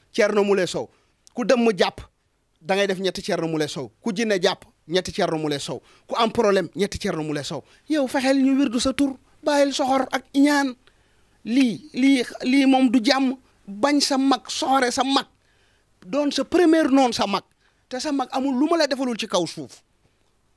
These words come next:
Mbokk yi, loolu la ngeen xamee ko noonu. Man rek la bañ, waaye bu soobee suñu borom, sa xol dina yàgg a bon, sa xol dina yàgg a dee, di nga yàgg a soxor, ndax man, Yàlla defal na ma lu may defal ba pare.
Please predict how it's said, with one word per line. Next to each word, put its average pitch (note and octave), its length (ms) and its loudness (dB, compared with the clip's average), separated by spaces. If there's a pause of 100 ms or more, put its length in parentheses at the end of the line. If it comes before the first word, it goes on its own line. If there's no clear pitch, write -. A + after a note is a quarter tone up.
(200)
Mbokk E3 320 -4
yi, C#3+ 80 -4
loolu C#3+ 260 0
la C3 80 -2
ngeen D3+ 200 -4
xamee D#3 260 -4
ko C#3 140 -8
noonu. A2+ 220 -10 (840)
Man C4+ 180 0
rek C#4+ 140 2
la B3+ 120 4
bañ, D#3+ 280 -2
waaye G3 240 0
bu G3 100 -6
soobee A3+ 300 0
suñu G#3+ 240 -4
borom, E3 220 -2 (680)
sa - 220 -10
xol F#3+ 320 -4
dina F#3 260 -2
yàgg F#3 260 -2
a F3 60 2
bon, D3 300 -4 (360)
sa - 160 -8
xol F3+ 240 -2
dina E3 220 -4
yàgg F3 300 0
a E3 40 0 (280)
dee, C3+ 440 -4 (260)
di D3+ 120 -2
nga F3 140 0
yàgg F3 260 -2
a D#3 40 -6
soxor, D3 380 -4 (520)
ndax D3 180 -4
man, G3+ 340 2 (280)
Yàlla D3 300 0
defal D#3 280 -6
na C#3+ 80 -4
ma C#3+ 100 -4
lu C#3+ 140 -4
may C#3 180 -6
defal C3 220 -8
ba D#3+ 100 -2
pare. D#3 240 -6